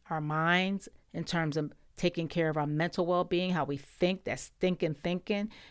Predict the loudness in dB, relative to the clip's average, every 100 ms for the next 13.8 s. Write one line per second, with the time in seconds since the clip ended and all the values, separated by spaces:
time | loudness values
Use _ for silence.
0 | -2 0 2 0 -2 -6 -2 0 2 0
1 | 0 -2 2 4 4 0 -2 -2 2 2
2 | 2 2 2 2 -2 -2 0 2 2 0
3 | -2 0 -2 -4 -16 -20 -10 -4 -4 -2
4 | -6 -8 -2 0 0 -4 -12 2 4 4
5 | -2 -6 -2 2 2 4 2 2 2 -2
6 | -2 -2 -4 -4 -2 0 0 -2 0 4
7 | 6 6 4 0 -10 -16 -6 -2 -2 -2
8 | -4 -2 0 2 2 2 2 2 -4 -12
9 | -10 -6 0 2 2 0 -2 -2 -2 0
10 | 4 4 2 -2 -4 -2 -4 -6 -8 -18
11 | -6 2 8 10 10 8 4 2 -4 -4
12 | -2 0 2 0 -4 -16 -20 8 8 8
13 | 0 -2 0 2 2 0 -8 -14